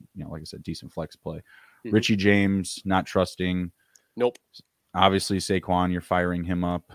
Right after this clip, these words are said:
Speaker 1: I don't really think there's any other pieces. We're not firing up Dan Jones.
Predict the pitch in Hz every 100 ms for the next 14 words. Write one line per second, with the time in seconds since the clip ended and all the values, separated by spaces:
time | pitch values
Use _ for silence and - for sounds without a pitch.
0 | - - 98 98 90 92 87 85 90 90
1 | 85 - 90 85 85 90 80 87 87 85
2 | 78 85 85 80 87 87 82 87 -